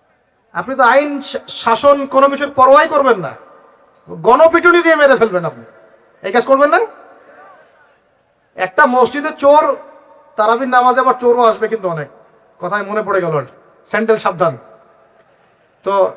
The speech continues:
তারাবির নামাজে অনেক চোর আসে, আসে না? অনেকে তো মসজিদের দান বাক্স সুদ্ধে নিয়ে চলে যায়।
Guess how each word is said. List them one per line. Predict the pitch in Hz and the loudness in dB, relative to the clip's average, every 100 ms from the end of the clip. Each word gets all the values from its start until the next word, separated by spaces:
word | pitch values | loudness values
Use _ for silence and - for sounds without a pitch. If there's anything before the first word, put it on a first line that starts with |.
| - | -2
তারাবির | 208 240 277 | 2 2 2
নামাজে | 269 269 277 285 | 2 4 4 4
অনেক | 285 277 | 2 2
চোর | 285 277 | 2 4
আসে, | 262 226 180 | 4 2 -4
আসে | 143 220 | -4 -2
না? | 247 453 440 - - _ - - _ _ _ _ | 0 0 -4 -12 -20 _ -20 -20 _ _ _ _
অনেকে | 196 240 262 | -6 -2 0
তো | 254 | 0
মসজিদের | 262 233 277 | -2 0 0
দান | 262 254 269 | 2 2 2
বাক্স | 262 277 | 0 0
সুদ্ধে | 269 262 - 269 | -4 -4 -2 0
নিয়ে | 262 | 0
চলে | 240 220 | -2 -2
যায়। | 170 | -4